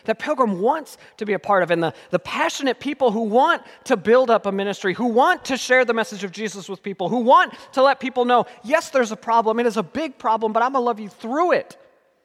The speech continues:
Just like God loved me through mine. And so the last thing I wanna share with you today is the same thing that the writer of Hebrews shared to his people in six verse nine.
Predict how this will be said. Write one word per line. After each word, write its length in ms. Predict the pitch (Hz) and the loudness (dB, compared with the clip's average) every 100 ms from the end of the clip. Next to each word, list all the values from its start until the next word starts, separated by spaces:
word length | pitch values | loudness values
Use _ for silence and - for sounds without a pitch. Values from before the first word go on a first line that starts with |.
| _ _ _ _ _ _ _ _ | _ _ _ _ _ _ _ _
Just 180 | 170 - | -16 -10
like 140 | 185 | -10
God 240 | 160 160 180 | -8 -8 -8
loved 180 | 170 - | -10 -10
me 100 | 156 | -16
through 180 | - | -14
mine. 300 | 151 143 113 - _ _ _ _ _ _ _ _ _ _ _ _ _ _ _ _ _ _ _ | -14 -14 -16 -20 _ _ _ _ _ _ _ _ _ _ _ _ _ _ _ _ _ _ _
And 100 | 151 | -18
so 80 | 170 | -12
the 80 | 156 | -6
last 280 | 151 180 - | -6 -6 -10
thing 140 | 196 | -10
I 40 | |
wanna 160 | 175 165 | -10 -10
share 240 | - 165 | -12 -10
with 220 | 165 160 160 | -10 -12 -16
you 60 | |
today 280 | 151 156 160 | -12 -8 -8
is 140 | 151 | -10
the 80 | - | -16
same 280 | - 170 190 | -14 -12 -10
thing 280 | - 196 180 | -8 -8 -4
that 240 | 165 - | -4 -6
the 80 | 156 | -6
writer 260 | 160 170 156 | -4 -2 -4
of 80 | |
Hebrews 360 | - 190 180 160 | -8 -12 -10 -12
shared 260 | - 165 143 | -10 -12 -10
to 60 | |
his 160 | 156 165 | -12 -14
people 340 | - 147 143 | -14 -14 -12
in 100 | 139 | -12
six 300 | 139 - - | -12 -16 -14
verse 240 | - 160 - | -12 -12 -10
nine. 340 | 143 143 143 | -12 -12 -16